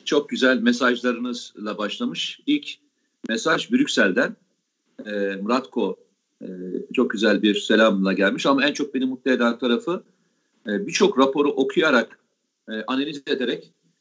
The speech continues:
e, söylediklerimizle onları örtüştürmüş olması beni çok mutlu etti. Çünkü bizim istediğimiz şey, e, konuştuğumuz konuyu bulup internetten indirip okumanızı istiyoruz. Çünkü karar verici sizsiniz, kendinizi bilgilendirmeniz. Yoksa biz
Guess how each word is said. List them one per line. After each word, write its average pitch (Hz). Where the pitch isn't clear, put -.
e, 107
söylediklerimizle 156
onları 143
örtüştürmüş 160
olması 139
beni 151
çok -
mutlu 123
etti. -
Çünkü 143
bizim 139
istediğimiz 151
şey, 165
e, 117
konuştuğumuz 185
konuyu 151
bulup 175
internetten 156
indirip 160
okumanızı 139
istiyoruz. 95
Çünkü 151
karar 185
verici 147
sizsiniz, 175
kendinizi 147
bilgilendirmeniz. 139
Yoksa 175
biz 202